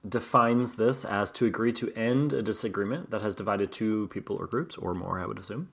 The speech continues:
Grammarist says to make peace. Uh, they went on to say, "When you and your longtime enemy are burying the hatchet, you forgive each other and reconcile.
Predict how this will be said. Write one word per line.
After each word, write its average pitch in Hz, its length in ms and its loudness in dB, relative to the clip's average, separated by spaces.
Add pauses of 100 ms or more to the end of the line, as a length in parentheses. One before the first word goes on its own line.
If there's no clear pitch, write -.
(360)
Grammarist 131 420 8
says 117 340 2
to - 80 -4
make 98 220 0
peace. - 560 0
Uh, 101 200 2
they 107 140 4
went 107 140 2
on 104 100 0
to 107 120 -6
say, 98 520 0 (1120)
"When 117 300 6
you 117 320 10
and 107 120 4
your 101 120 4
longtime 98 480 2
enemy 131 380 6
are 95 140 2
burying 98 460 2
the 90 80 -4
hatchet, 92 420 -4
you 87 100 -8
forgive 151 400 4
each 147 140 4
other 131 240 6
and 87 180 -2
reconcile. 92 760 -4